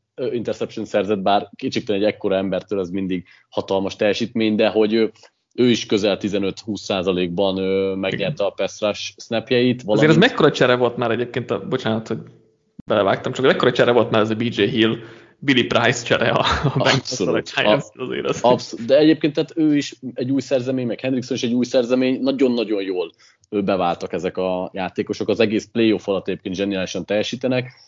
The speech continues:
Speaker 1: és, ö, hát még Jessie Bates, ugye
Speaker 2: Igen.
Speaker 1: már a safety-ket mondtam, de hogy, ö, különösen Jessie Bates
Speaker 2: Yep.
Speaker 1: elképesztően jól játszott, és hát nyilván a végén ő csinálta meg a, a kul-, kulcs leütést is, amiből interception
Speaker 2: Igen.
Speaker 1: lett, úgyhogy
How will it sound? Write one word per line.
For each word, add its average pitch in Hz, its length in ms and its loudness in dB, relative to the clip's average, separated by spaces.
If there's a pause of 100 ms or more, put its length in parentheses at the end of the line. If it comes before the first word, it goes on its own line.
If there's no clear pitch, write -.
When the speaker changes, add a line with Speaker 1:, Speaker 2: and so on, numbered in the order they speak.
(160)
Speaker 1:
és, 107 440 2
ö, 113 240 6
hát 117 140 4
még 123 160 0
Jessie 120 240 2
Bates, 98 320 -2 (760)
ugye 117 100 -2
Speaker 2:
Igen. 110 120 4
Speaker 1:
már 110 120 2
a 104 40 2
safety-ket - 440 2
mondtam, 104 500 2
de 101 140 -2
hogy, 98 280 2
ö, 104 380 4
különösen 101 440 -6
Jessie 90 320 -4
Bates 92 320 -4 (640)
Speaker 2:
Yep. - 120 -14 (280)
Speaker 1:
elképesztően 104 720 4
jól 92 160 6
játszott, 92 300 0
és 95 100 -6
hát 95 120 -2
nyilván 92 240 -4
a 90 60 -4
végén 92 300 -2
ő 90 80 -6
csinálta 82 380 -10
meg 87 140 -6
a, 87 200 -2
a 87 220 -12
kul-, 92 440 -4
kulcs 107 420 -2 (280)
leütést 107 640 0
is, 110 160 -4
amiből 107 280 0
interception 113 580 -2
Speaker 2:
Igen. 113 120 0
Speaker 1:
lett, - 180 -8
úgyhogy 113 400 0